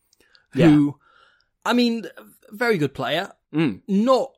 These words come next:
Speaker 2: especially reliable and not an especially great kicker of the ball.
Speaker 1: No, he wasn't a ten. Like, don't give me any of that.
Speaker 2: I,
Speaker 1: Like,
Speaker 2: look,
Speaker 1: he was a twelve.
Speaker 2: I like Jeremiah Baez as a twelve an awful lot.
Speaker 1: Brilliant twelve,
Speaker 2: He
Speaker 1: yeah.
Speaker 2: was a player who would sometimes just implode out of nowhere.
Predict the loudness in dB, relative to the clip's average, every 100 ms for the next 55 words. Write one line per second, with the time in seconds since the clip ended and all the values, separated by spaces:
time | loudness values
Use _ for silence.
0 | _ -8 -6 -6 -6 -6 -8 -6 -4 -4
1 | -6 -8 -8 -10 -14 _ -4 -2 -2 -6
2 | -8 -12 _ -8 -2 -2 -2 -4 -8 -6
3 | -6 -6 -12 -10 -10 -10 -12 -12 -12 -14
4 | -14 -14 -14 -20 _ 0 4 4 4 -2
5 | -6 -6 -10 -14 -16 -18 -20 _ _ -16
6 | -16 -18 -20 -20 -20 -20 _ -4 -2 -4
7 | -8 -8 -10 -10 -8 0 0 0 -6 -6
8 | 0 2 0 -2 -10 -8 -8 -2 0 2
9 | 0 -2 -4 -4 -2 -4 -4 -6 -8 -6
10 | -6 -4 -6 -12 -12 -14 -14 -16 -14 0
11 | 2 4 2 0 -4 -6 -8 -6 -4 0
12 | 0 0 -6 -4 -4 -2 -4 -6 -6 -6
13 | -6 -4 -6 -6 -10 -12 -10 -8 -8 -10
14 | -10 -10 -10 -12 -10 -10 -10